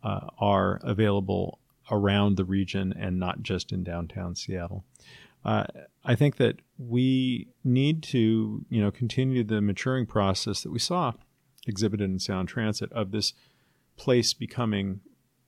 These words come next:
more comfortable with itself as a metropolitan region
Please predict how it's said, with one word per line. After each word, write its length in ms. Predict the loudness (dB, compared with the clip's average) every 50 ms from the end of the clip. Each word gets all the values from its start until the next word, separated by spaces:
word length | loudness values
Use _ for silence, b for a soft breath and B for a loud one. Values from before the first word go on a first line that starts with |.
| _ _ _ _ _ _ _ _ _ _ _ _ -6
more 160 | -4 -4 -4
comfortable 400 | -2 -4 -6 -4 -4 -4 -4 -4
with 120 | -4 -4
itself 320 | -4 -4 0 0 0 0 -2 -2
as 140 | -2 0 0
a 40 |
metropolitan 640 | 0 0 0 -2 -4 -6 -4 -2 -2 -2 -2 -2 -2 -2
region 320 | -2 -4 -6 -8 -12 -16